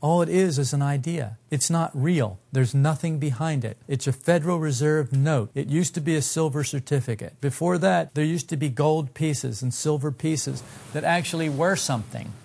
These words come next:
Now, all it is is a promissory note. It's the government promising that if you go to them and say, 'I want something for this,' they promise that they'll give you something for it. They promise that it's worth something." When you stop believing that, when your imagination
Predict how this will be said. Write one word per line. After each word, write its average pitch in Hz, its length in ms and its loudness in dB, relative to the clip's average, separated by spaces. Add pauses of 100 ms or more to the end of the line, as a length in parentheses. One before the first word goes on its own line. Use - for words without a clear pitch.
Now, 180 600 2
all 208 220 4
it 220 80 4
is 165 280 2
is 156 200 0
a 170 40 0
promissory 196 720 0
note. 202 440 0
It's 160 240 0
the 165 180 -4
government 190 640 2
promising 185 880 2
that 151 140 4
if 160 180 2
you 214 480 2
go 220 220 4
to 165 120 -6
them 151 220 2
and 151 100 -4
say, 156 500 0 (100)
'I 170 180 2
want 175 440 -2
something 127 440 -2
for 120 140 -2
this,' 110 360 -6 (120)
they 165 120 4
promise 160 460 0
that 151 160 0
they'll 151 140 4
give 151 180 2
you 135 120 4
something 101 440 -4
for 113 180 -8
it. 107 220 -12
They 143 80 2
promise 147 420 2
that 139 140 0
it's 127 180 -2
worth 123 180 2
something." - 500 -10 (160)
When 165 220 4
you 214 200 4
stop 220 400 2
believing 175 520 2
that, 98 300 -6 (280)
when 165 160 0
your 180 160 4
imagination 180 1000 2